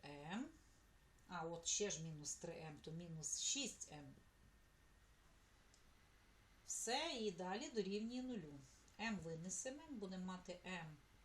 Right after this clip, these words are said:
мінус шість дорівнює нулю, звідки або м дорівнює нулю, або м мінус шість дорівнює нулю, тобто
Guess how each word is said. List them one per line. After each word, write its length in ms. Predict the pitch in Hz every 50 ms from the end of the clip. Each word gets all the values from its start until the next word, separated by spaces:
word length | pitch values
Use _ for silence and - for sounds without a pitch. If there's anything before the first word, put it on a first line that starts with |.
| - - - -
мінус 540 | 175 175 180 175 165 165 160 160 - - -
шість 360 | - - - 185 170 156 151
дорівнює 500 | 156 165 160 170 160 151 151 151 151 151
нулю, 420 | 151 156 156 165 190 254 330 349 349 - - - - - - - - - - -
звідки 440 | 190 185 214 233 208 - - 190 180
або 280 | 170 160 165 165 170 180
м 260 | 214 262 311 349 349
дорівнює 500 | 330 339 302 311 311 294 294 277 277 269
нулю, 440 | 254 254 254 247 240 247 247 - - -
або 380 | 160 175 170 165 185 185 185 - 175
м 320 | 185 180 165 160 151 143 156
мінус 540 | 165 170 170 165 156 147 147 147 - - -
шість 360 | - - 269 311 302 247 233
дорівнює 420 | 262 247 247 247 240 226 226 226
нулю, 300 | 214 214 208 202 208 202 -
тобто 300 | - 165 - - 165